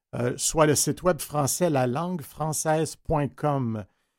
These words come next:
C'est un site sur l'usage du français où on retrouve des définitions, des informations sur l'étymologie des mots,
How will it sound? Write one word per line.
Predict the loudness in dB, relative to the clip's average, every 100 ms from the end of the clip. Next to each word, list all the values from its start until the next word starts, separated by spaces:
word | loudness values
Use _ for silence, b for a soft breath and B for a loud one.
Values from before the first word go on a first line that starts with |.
| _ _
C'est | -8 -2 2
un | 2 0
site | -2 -6
sur | -6 -4
l'usage | 0 2 2 0
du | -6
français | -8 -10 -10 -6 -2 0 0
où | -2 -4 -4
on | -2
retrouve | -2 -2 -2 0 -2 -4
des | -12 -14
définitions, | -16 -10 -8 -8 -8 -4 -2 -2 -4
des | -6 -6
informations | -8 -6 -4 -4 -6 -8
sur | -8 -10
l'étymologie | -12 -14 -12 -8 -6 -6 -8 -10
des | -8 -6
mots, | 0 0